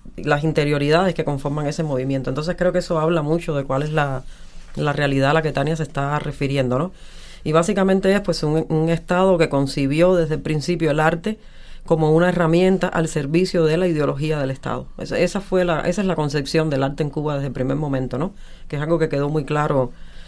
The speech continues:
En Cuba siempre regresamos a eso porque yo creo que es un documento... Bueno, es interesante, es esto que se llaman las palabras in-, a los intelectuales, ¿no? Que es un, un, una discusión que Fidel tuvo al, al inicio del proceso en el año sesenta y uno con los intelectuales y les dejó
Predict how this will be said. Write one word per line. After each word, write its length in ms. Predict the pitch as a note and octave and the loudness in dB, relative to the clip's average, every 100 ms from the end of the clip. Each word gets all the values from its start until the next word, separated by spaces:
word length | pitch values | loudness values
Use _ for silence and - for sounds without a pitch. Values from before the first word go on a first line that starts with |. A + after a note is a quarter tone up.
| - | -8
En 100 | C#3 | -4
Cuba 180 | C#3 E3 | 2 2
siempre 260 | E3 E3+ F3+ | 4 4 4
regresamos 600 | D#3 C#3+ C3+ D3 D3 D#3+ | 4 2 2 2 0 2
a 120 | C#3 | 2
eso 240 | D3+ - - | 2 0 -2
porque 360 | C3 C3 B2 - - - - - - - - | 0 0 -2 -4 -14 -16 -16 -18 -18 -18 -8
yo 140 | D3 | -2
creo 160 | D#3+ E3+ | 2 2
que 60 | F3+ | 4
es 60 | |
un 140 | F3 E3+ | 4 4
documento... 1200 | D#3 D3+ D#3 E3+ E3+ D#3 D3 C#3+ C#3 C3+ C3 - - - - - - - - - - - - - - | 4 2 0 2 2 2 0 0 0 0 -2 -6 -12 -12 -12 -14 -14 -16 -14 -14 -14 -16 -16 -14 2
Bueno, 200 | F3 F#3 | 6 6
es 40 | |
interesante, 540 | A3 F#3+ D3 D3 C3 | 6 4 4 2 2
es 60 | C#3+ | 0
esto 120 | D#3+ | 2
que 100 | E3+ | 2
se 100 | E3 | 4
llaman 160 | D#3+ D#3+ | 2 2
las 80 | C#3 | 2
palabras 400 | C3+ C#3 D#3+ D#3+ | 2 2 0 0
in-, 180 | C#3 C#3 | 0 0
a 60 | |
los 160 | C#3+ C#3 | 0 0
intelectuales, 720 | C3+ C3 B2+ A#2+ C#3+ C3 B2 | 0 0 0 0 0 0 -2
¿no? 160 | E3 | -6
Que 60 | E3+ | -6
es 40 | |
un, 180 | C#3+ C#3+ C#3 | -6 -6 -6
un, 420 | D#3 D3+ C#3+ C3+ - | -6 -4 -4 -6 -6
una 320 | C#3 D3+ D3+ | -6 -2 -2
discusión 640 | C#3 C#3+ C#3 D3 - F3 G3 | -2 -4 -4 -4 0 0 0
que 80 | F3 | -2
Fidel 260 | C#3+ D3+ | -4 -4
tuvo 280 | D#3 D#3 D3+ | -2 -2 -2
al, 120 | D3 | -2
al 160 | - C#3 | -2 -2
inicio 380 | C3+ E3 E3+ D3 | 0 0 0 -2
del 160 | C3+ | -2
proceso 400 | - C3+ F3 F3+ | -4 -4 -2 -2
en 80 | D#3 | -2
el 40 | |
año 140 | C#3+ D#3 | -4 -4
sesenta 400 | D#3 C#3+ C3+ C3+ | -4 -4 -2 0
y 60 | |
uno 180 | D3 E3 | 0 0
con 120 | C#3+ | 0
los 100 | C3+ | -2
intelectuales 560 | C3+ - C3+ B2 D3+ E3 | -2 -2 -2 -2 -2 -2
y 60 | C#3 | -2
les 180 | C3 | -4
dejó 340 | C3 C3 C#3+ | -6 -4 -4